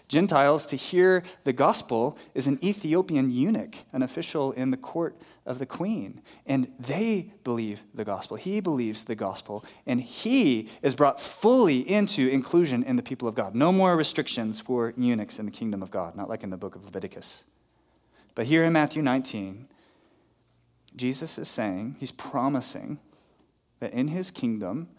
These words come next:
the single and the unmarried, those who cannot have children,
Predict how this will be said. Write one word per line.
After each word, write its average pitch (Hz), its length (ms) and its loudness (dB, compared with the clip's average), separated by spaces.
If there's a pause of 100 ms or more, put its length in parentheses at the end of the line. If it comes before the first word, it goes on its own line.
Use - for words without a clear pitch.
(220)
the 107 100 -6
single 160 720 4 (300)
and 120 120 -2
the 117 120 -4
unmarried, 117 560 0
those 123 220 0
who 120 100 -8
cannot 135 380 -2
have 135 120 -4
children, 95 640 -8